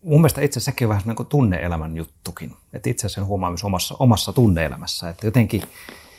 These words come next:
jotenkin semmoinen niin kuin, äm, lisääntyy samaan aikaan, kun mä edelleenkin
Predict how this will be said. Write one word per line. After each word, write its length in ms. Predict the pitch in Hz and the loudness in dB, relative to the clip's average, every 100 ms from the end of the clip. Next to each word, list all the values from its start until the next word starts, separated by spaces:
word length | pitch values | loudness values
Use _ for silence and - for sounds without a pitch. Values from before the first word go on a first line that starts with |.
| - - - | -16 -4 0
jotenkin 380 | 127 143 117 107 | 4 4 4 0
semmoinen 460 | - 104 101 98 | -2 0 0 -2
niin 140 | 95 92 | -4 -4
kuin, 300 | 104 98 95 | -4 -2 -2
äm, 280 | 90 87 85 _ _ _ _ _ _ - - | -2 -4 -8 _ _ _ _ _ _ -14 -10
lisääntyy 520 | 101 110 120 143 101 92 | -2 0 2 2 2 0
samaan 240 | 147 165 | 2 2
aikaan, 160 | - 104 | 2 0
kun 60 | |
mä 80 | 104 | 2
edelleenkin 640 | 113 117 92 87 92 90 | 2 2 0 -4 -4 -4